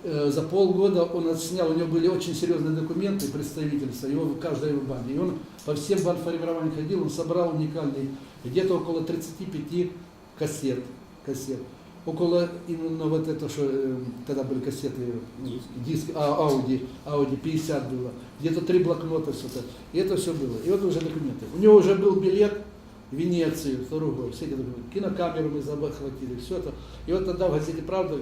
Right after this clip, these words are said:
Speaker 1: я смотрю, это девяносто процентов это моя докладная в особый отдел армии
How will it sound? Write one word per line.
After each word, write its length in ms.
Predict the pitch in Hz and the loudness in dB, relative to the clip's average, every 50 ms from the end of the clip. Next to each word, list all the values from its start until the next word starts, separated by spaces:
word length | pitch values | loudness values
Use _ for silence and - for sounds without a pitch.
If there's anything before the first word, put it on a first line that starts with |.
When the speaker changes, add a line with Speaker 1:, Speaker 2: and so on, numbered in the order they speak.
| 127 - - - | -6 -10 -8 -6
Speaker 1:
я 160 | 139 143 139 | -4 -4 -4
смотрю, 400 | - - 151 156 156 185 165 135 | -4 -4 -6 -2 0 0 0 0
это 40 | 139 | 0
девяносто 400 | 135 151 156 156 160 - - 156 | -2 -2 -2 -2 -2 -4 -4 -6
процентов 480 | 143 151 135 - 175 180 - - 139 131 | -6 -8 -8 -6 -4 -6 -4 -4 -6 -6
это 120 | 127 - | -6 -6
моя 200 | 139 147 156 151 | -4 -4 -4 -4
докладная 720 | 135 135 139 131 139 139 123 131 151 170 170 156 131 - - - - - - - | -4 -4 -6 -6 -4 -6 -6 -4 -4 -2 -2 -2 -2 -4 -8 -14 -18 -18 -14 -12
в 20 | |
особый 440 | 131 123 - 156 143 131 139 135 135 | -10 -8 -6 -6 -6 -4 -4 -4 -4
отдел 320 | 131 127 131 143 139 139 139 143 | -4 -4 -4 -2 -2 -4 -4 -6
армии 400 | 143 135 131 127 123 123 123 | -8 -6 -6 -6 -6 -6 -8